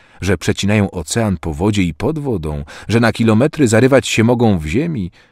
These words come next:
dobrej bogini Tenga, że zabili pojęcie przestrzeni i że Boga krwawej wojny obezwładnili okrucieństwem nowych wynalazków, wtedy w milczeniu poddadzą się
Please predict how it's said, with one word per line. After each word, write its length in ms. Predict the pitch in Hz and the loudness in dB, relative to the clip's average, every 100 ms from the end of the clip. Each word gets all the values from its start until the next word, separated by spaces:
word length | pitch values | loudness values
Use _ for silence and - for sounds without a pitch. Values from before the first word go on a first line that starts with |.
| _ _ _ | _ _ _
dobrej 400 | 110 98 95 92 | -4 0 0 0
bogini 480 | 80 85 92 95 82 | 0 -4 -2 -2 -2
Tenga, 540 | 104 92 76 71 67 - _ _ _ - | -2 -4 -4 -8 -12 -16 _ _ _ -10
że 160 | 87 | -6
zabili 440 | 87 80 90 110 90 | -4 -2 -2 -2 -4
pojęcie 500 | 78 82 104 - 90 | -4 -2 -2 -4 -6
przestrzeni 720 | - 78 - - 107 113 90 - 104 | -6 -8 -8 -6 -2 -2 -2 -4 -2
i 100 | 98 | 0
że 140 | 92 | 0
Boga 320 | 98 123 113 | 0 0 0
krwawej 460 | - - 117 120 95 | -2 -4 0 0 2
wojny 340 | 101 131 120 | 2 2 2
obezwładnili 800 | 101 101 87 92 78 82 135 139 | 2 0 2 0 0 -2 0 0
okrucieństwem 760 | 98 - 87 123 143 - 90 80 | 0 -2 -4 -2 -2 -2 -2 -2
nowych 280 | 110 117 92 | -2 -2 -2
wynalazków, 680 | 90 82 127 - - 92 - _ _ _ _ _ _ _ | -4 -4 -8 -10 -12 -12 -16 _ _ _ _ _ _ _
wtedy 320 | - 127 117 | -2 2 4
w 80 | 98 | 4
milczeniu 540 | 104 101 90 127 147 | 4 2 0 -4 -4
poddadzą 720 | 120 123 120 165 180 127 87 64 | -6 -8 -6 -4 -4 -4 -6 -8
się 340 | - - | -14 -16